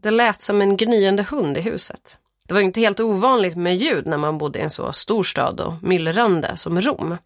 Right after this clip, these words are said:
Men ljuden brukar ju komma utifrån, inte inifrån huset. Efter ett tag förstod Gaius att det han hörde var nog jämranden från en person.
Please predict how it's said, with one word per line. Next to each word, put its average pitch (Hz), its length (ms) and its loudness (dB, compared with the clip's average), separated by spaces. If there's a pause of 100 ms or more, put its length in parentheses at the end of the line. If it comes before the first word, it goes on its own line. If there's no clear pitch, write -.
Men 196 140 4
ljuden 233 340 2
brukar 233 320 0
ju 180 60 0
komma 156 480 0
utifrån, 185 760 -2 (320)
inte 165 340 -6
inifrån 180 420 0
huset. - 600 -4 (500)
Efter 190 240 -2
ett 185 60 -10
tag 233 220 2
förstod 214 440 -2
Gaius 175 320 2
att 180 120 -2 (200)
det 196 80 0
han 196 120 2
hörde 226 420 2
var 208 140 4
nog 175 120 2
jämranden 185 580 4
från 185 180 -2
en 185 100 2
person. - 600 -4